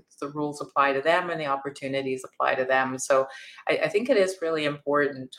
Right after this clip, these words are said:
for leaders to make sure that they, you know, make sure that they're not isolated, connection with peers, all the things that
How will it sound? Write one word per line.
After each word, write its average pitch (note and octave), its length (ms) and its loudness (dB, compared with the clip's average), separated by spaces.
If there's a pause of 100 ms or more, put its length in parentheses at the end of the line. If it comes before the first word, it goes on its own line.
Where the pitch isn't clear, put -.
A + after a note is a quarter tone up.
for C3+ 520 6
leaders D3+ 500 -2
to - 180 -10
make C3 140 -8
sure C#3 360 4
that C3 240 4
they, F#3 380 -2 (140)
you F3+ 80 -6
know, D3+ 80 0
make C3+ 220 -4
sure C3+ 180 0
that C3+ 140 -4
they're C3+ 100 2
not C3+ 220 0
isolated, - 680 -2
connection D3 460 -4
with C#3+ 160 -6 (120)
peers, C3+ 360 -4
all D3+ 180 6
the E3 120 2
things D3+ 240 -6
that C#3 100 -4